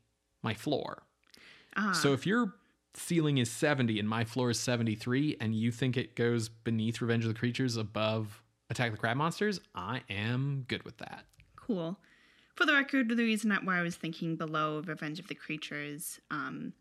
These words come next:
Speaker 1: Is it that the gal in Revenge of the Creatures real cute?
Speaker 2: I mean, maybe.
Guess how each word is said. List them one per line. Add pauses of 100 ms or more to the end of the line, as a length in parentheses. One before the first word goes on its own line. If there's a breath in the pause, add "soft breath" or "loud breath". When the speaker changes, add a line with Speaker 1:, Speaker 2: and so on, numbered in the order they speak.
(580)
Speaker 1:
Is
it
that
the
gal
in (420)
Revenge
of
the
Creatures
real
cute? (1160)
Speaker 2:
I
mean,
maybe.